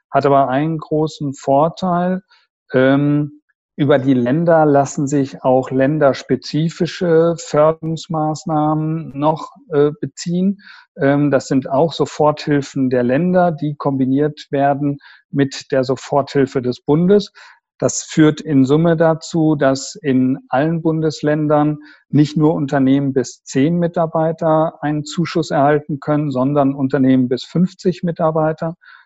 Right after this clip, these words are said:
In Bayern, Brandenburg und Hamburg, ähm, sind sogar hundert bis zweihundertfünfzig Mitarbeiter Unternehmen in diese Zuschussmöglichkeit mit eingeschlossen.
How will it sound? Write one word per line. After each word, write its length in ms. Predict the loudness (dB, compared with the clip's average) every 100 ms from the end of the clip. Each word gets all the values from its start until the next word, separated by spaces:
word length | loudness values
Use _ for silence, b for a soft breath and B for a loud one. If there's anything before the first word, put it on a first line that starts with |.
| B _
In 140 | -4 0
Bayern, 420 | 0 2 0 0
Brandenburg 760 | -2 -4 -4 -4 -2 -2 -2
und 260 | -8 -6 -2
Hamburg, 640 | 2 4 4 2 -4 -20 -4
ähm, 440 | 2 4 4 4 2
sind 200 | 0 0
sogar 300 | 0 0 0
hundert 380 | 2 2 2
bis 180 | -2 -4
zweihundertfünfzig 960 | -4 -2 0 -2 -4 -6 -6 -8 -8 -6
Mitarbeiter 640 | -4 -4 -4 -4 -4 -4
Unternehmen 800 | -4 -6 -6 -6 -2 0 0 -2 B B B _
in 240 | 0 2 4
diese 360 | 2 2 -2
Zuschussmöglichkeit 1400 | -2 0 0 2 0 2 4 4 2 -14 -10 0 0 0 -4
mit 140 | -6
eingeschlossen. 840 | -4 0 -2 -2 -8 -8 -14 -14